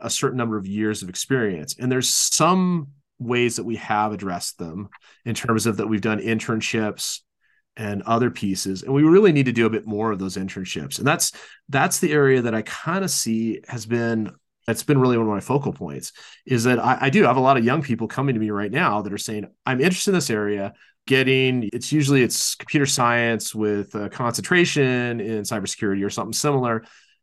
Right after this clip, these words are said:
"What do I do?" And I'll be like, "Okay, so we need to start looking for internships." And then one of the other things is once you get that experience,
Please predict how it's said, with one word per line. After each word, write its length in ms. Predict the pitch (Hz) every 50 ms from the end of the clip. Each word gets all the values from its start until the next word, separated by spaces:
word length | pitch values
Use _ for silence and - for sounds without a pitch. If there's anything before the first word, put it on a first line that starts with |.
| _ _
"What 280 | - - 135 151 160 151
do 80 | 151 143
I 100 | 123 117
do?" 380 | 123 139 135 120 104 95 85
And 200 | 76 90 107 104
I'll 100 | 107 104
be 100 | 95 107
like, 200 | 107 104 98 -
"Okay, 380 | - 127 131 - - 110 95 92
so 320 | - - 127 113 107 - - -
we 160 | 123 123 123
need 120 | 135 143
to 60 | 139
start 220 | 139 - 135 117 113
looking 220 | 113 107 - 110
for 140 | - 117 -
internships." 760 | - 127 123 127 - 113 98 - - - 80 78 - - - - -
And 160 | 123 117 113
then 460 | 113 127 127 131 131 143 143 139 - - - _ _
one 160 | - 123 127
of 60 | 127 120
the 80 | 135
other 120 | 180 196 147
things 360 | 135 135 123 120 113 - 110
is 120 | 107 92
once 280 | 113 123 147 170 - 151
you 60 | 143
get 180 | 143 139 139 -
that 100 | 120 110
experience, 720 | - - - - 185 196 202 180 151 135 123 113 -